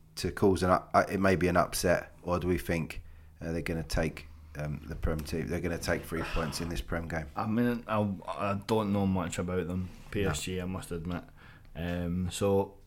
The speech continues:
Speaker 2: <clears throat> obviously the committee have deemed that the Prem is a suitable division for them, um, whereas I think Spartans went in, in the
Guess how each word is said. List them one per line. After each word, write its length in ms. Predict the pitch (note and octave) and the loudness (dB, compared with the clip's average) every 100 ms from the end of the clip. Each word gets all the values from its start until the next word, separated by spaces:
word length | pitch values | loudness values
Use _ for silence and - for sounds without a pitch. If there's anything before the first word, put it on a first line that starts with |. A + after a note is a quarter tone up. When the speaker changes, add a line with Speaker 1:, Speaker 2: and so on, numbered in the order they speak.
| - - | -2 2
Speaker 2:
<clears throat> 1040 | F3 C#3 A#2+ A2 - - - - - - | 6 8 6 2 -6 -10 -8 -10 -12 -2
obviously 320 | A2+ G#2+ G#2+ | 2 4 4
the 60 | G#2 | 2
committee 360 | G#2+ A2 G2 A2 | 4 4 6 4
have 160 | G#2 | 2
deemed 340 | A2 A2 G#2+ G#2 | 4 6 8 8
that 240 | G#2+ E2+ | 6 4
the 280 | F#2 F#2+ G#2 | 0 -2 -2
Prem 380 | - A#2 A2 A2 | 4 8 8 8
is 80 | A2 | 6
a 60 | |
suitable 400 | G#2+ A2+ G2+ A2 | 4 4 4 2
division 340 | G#2+ A2+ A#2 A#2+ | 4 6 8 6
for 220 | A#2+ A#2 | 8 8
them, 440 | A#2+ A#2+ B2+ B2 G#2+ | 10 8 6 2 0
um, 680 | G2 G2 G2+ G2+ G2 F#2+ - F2 | 4 4 6 6 4 2 0 0
whereas 460 | F2+ F2+ - - - | 2 2 0 -4 -4
I 40 | |
think 120 | D2+ | -4
Spartans 460 | - G2 F#2 F2+ F#2+ | 0 2 2 0 -2
went 120 | F#2 | -2
in, 240 | F#2 F#2+ E2+ | -2 -4 -4
in 100 | F#2+ | -4
the 140 | F#2+ | -4